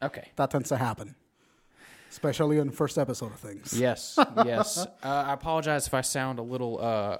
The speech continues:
Speaker 1: awkward right now. This is a very, uh, interesting topic to me, and, and I have so many <laughs> opinions and emotions about it.
Speaker 2: <laughs>
Speaker 1: Uh, and I think in order for this to be a very successful podcast, I need to be,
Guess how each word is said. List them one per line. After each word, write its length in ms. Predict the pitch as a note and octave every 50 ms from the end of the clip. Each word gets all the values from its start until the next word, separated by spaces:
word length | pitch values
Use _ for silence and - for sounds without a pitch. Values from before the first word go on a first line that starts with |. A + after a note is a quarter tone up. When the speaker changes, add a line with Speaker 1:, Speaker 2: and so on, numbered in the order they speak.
| - _
Speaker 1:
awkward 540 | - B2+ C3 B2+ - - A2 G2+ G2+ G2 G#2+
right 220 | A2+ A2 G#2+ G#2
now. 340 | G#2+ G#2+ G#2 G#2 G#2 G2+ G2+ -
This 180 | A#2 A2+ -
is 120 | B2 A2+ A2+
a 60 | G#2+
very, 420 | G#2+ A#2 A#2 A#2 A2+ A2 A2 A2
uh, 260 | G#2+ G#2 G2+ G2 G#2 G2+ - - _ _ _ _ _ _ _ _ _ - - _ _
interesting 480 | B2+ C3+ C3+ - D3 - - B2+ A2+ -
topic 380 | - A#2 A2+ A#2 - A2 -
to 100 | - A2
me, 260 | G#2+ G#2 G#2+ G#2+ G#2
and, 200 | G#2 G#2 G#2 G#2
and 300 | - - G#2 G2+ G#2 G#2 - _ -
I 80 | A2
have 180 | G2 A2+ A2+ -
so 160 | - - B2+
many 420 | A#2 A#2 A#2 A2+ A2 G#2+ G#2+ - - - - - - - _ _ _ _ _ _
<laughs> 540 | _ _ _ _ _ _ _ _ _ _ -
opinions 560 | A#2+ - - B2+ A#2 A#2 A2+ A2+ A2 A2+ A2
and 100 | A2 A2
emotions 540 | G#2 G#2 G#2+ G#2+ G#2 - - A#2 A2 A2+ A#2
about 340 | G#2+ G2+ G#2+ G#2+ G#2+ G#2+
it. 280 | A2 G#2+ G#2 G2 - - -
Speaker 2:
<laughs> 40 | G3+
Speaker 1:
Uh, 380 | - A#2+ A#2 A2+ G#2+ G2+ - - - - - _ _ - - - - - -
and 140 | - C#3 C#3+
I 60 | C#3+
think 300 | - - F3+ F3 D#3 E3+
in 60 | D#3+
order 160 | E3 F3 E3 D#3
for 100 | - D#3+
this 220 | C#3+ C#3+ C3+ -
to 60 | - A#2
be 180 | A2 A#2+ A#2
a 40 | A2
very 240 | G#2+ A2 A2 A2 G#2
successful 480 | - C3+ - - - A2+ - - G#2+
podcast, 680 | - - G#2 G2+ G2 - - G2 G2 G2+ G2+ - - - _ -
I 180 | G#2+ A2 A2+
need 220 | A2+ A2 A2 G#2 G#2
to 60 | G2+
be, 420 | G#2 G#2+ G#2 G2+ G2+ G2 G2+ -